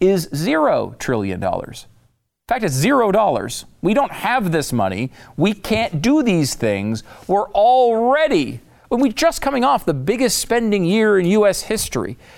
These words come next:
Even if you wanna take the best view of that and say, "We're in the middle of a pandemic, we didn't know what was going on, we, we needed to, we were telling people to stay home, we obviously had to float their lifestyles for months and months and months on,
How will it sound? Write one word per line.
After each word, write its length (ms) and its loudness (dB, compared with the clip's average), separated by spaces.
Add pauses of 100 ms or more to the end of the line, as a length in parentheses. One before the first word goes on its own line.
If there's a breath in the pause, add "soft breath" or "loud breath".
(320 loud breath)
Even 300 4
if 80 -2
you 100 2
wanna 160 2
take 200 -4
the 100 0
best 480 -4
view 200 4
of 120 2
that 180 0
and 100 -8
say, 140 -2
"We're 220 0
in 40 -2
the 60 0
middle 220 2
of 80 2
a 60 2
pandemic, 520 0
we 80 2
didn't 140 2
know 100 2
what 80 -4
was 100 -6
going 240 0
on, 460 2
we, 240 2
we 180 0
needed 260 0
to, 120 0 (240 loud breath)
we 80 4
were 80 4
telling 300 -2
people 240 0
to 80 0
stay 200 -2
home, 320 0
we 120 2
obviously 400 0
had 240 -2
to 100 -4
float 380 -4
their 120 2
lifestyles 640 0
for 140 -4
months 260 -2
and 80 0
months 220 0
and 60 -2
months 260 0
on, 160 0